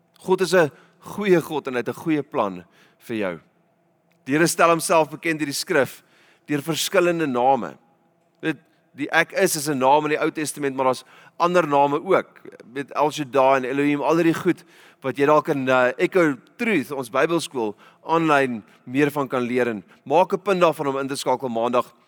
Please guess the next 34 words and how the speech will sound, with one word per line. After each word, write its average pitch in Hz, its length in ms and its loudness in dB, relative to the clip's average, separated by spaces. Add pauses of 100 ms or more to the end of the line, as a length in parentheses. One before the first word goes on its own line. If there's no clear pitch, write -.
(580)
As 127 100 -10
jy 139 80 -2
nog 143 180 0
nie 156 180 2
het 190 140 2
nie, 202 240 -2 (360)
en 123 80 -10
as 113 120 -8
jy 127 120 -2
graag 151 280 2
wil 143 120 -2
ins-, 139 260 -6
eh, 127 420 -2
inskryf, 147 560 -2 (260)
jy 123 100 -8
kan 135 160 -4
ons 131 140 -2
nog 123 180 -8
kontak, 135 480 -2 (320)
eh, 113 240 0
deur 117 180 -2
die 123 80 -6
loop 127 120 0
van 131 140 -8
vandag 131 360 2
'n 120 140 -6 (140)
e-pos 165 320 -4
stuur 175 200 -8
of 135 100 -8
môre, 123 280 -2
en 117 100 -6
ons 107 100 -8
sal 113 80 -12
graag 131 460 -4